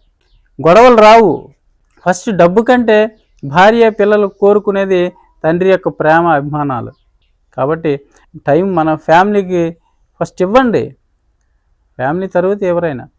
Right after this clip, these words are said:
టైమ్ లేదని పిల్లలు కూడా వాడేస్తున్నారు. అది చాలా దరిద్రమైన అలవాటు అన్నమాట. పిల్లలకు అలవాటు చేయొద్దు. పిల్లలు వాడితే తగ్గించండి పిల్లల్ని. అర్థమవుతుందా?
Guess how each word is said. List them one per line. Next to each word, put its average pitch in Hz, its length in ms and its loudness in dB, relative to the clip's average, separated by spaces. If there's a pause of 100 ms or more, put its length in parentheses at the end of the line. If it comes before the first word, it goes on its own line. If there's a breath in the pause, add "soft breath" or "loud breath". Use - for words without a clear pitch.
(540)
టైమ్ 208 280 0
లేదని 220 340 4
పిల్లలు 254 420 2
కూడా 254 180 2
వాడేస్తున్నారు. 175 680 0 (800)
అది 156 240 -4 (100)
చాలా 180 360 2 (400 soft breath)
దరిద్రమైన 180 680 -2 (360)
అలవాటు 156 360 -2
అన్నమాట. 143 340 -8 (480)
పిల్లలకు 202 340 2
అలవాటు 190 400 0
చేయొద్దు. 156 440 -4 (640)
పిల్లలు 208 280 4
వాడితే 214 420 4
తగ్గించండి 208 840 0
పిల్లల్ని. 165 340 -4 (640)
అర్థమవుతుందా? 196 600 -12